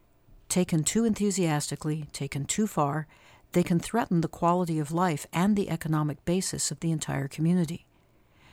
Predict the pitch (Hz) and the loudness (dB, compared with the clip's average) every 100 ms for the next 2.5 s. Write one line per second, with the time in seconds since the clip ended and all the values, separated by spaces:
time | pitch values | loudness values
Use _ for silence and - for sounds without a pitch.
0 | - - - - 226 285 220 208 170 - | -20 -20 -6 2 4 4 4 4 2 -2
1 | - 190 196 - 165 156 139 139 - 170 | -2 0 0 -2 0 0 -2 -6 -2 -2
2 | 170 143 202 - - | 0 0 -2 -6 -6